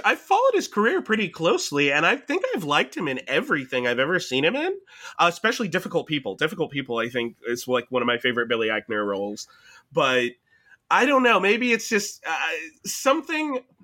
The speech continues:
something about Bobby and Aaron, <sighs> I'm trying to think of, makes me think of, like, when I see a broy guy and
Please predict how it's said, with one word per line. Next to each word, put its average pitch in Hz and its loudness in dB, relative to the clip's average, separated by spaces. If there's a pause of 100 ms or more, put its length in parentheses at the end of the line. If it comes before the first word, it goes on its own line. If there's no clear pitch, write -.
(500)
something 262 0
about 208 2
Bobby 175 4
and 160 -2
Aaron, 165 2 (1000)
<sighs> - -12
I'm 165 -8
trying 185 0
to 147 -6
think 143 -2
of, 123 -4 (720)
makes 214 0
me 269 -4
think 170 -2 (560)
of, 160 0
like, 143 0 (600)
when 175 4
I 196 4
see 214 0 (100)
a 147 4
broy 151 0
guy 196 4 (440)
and 151 2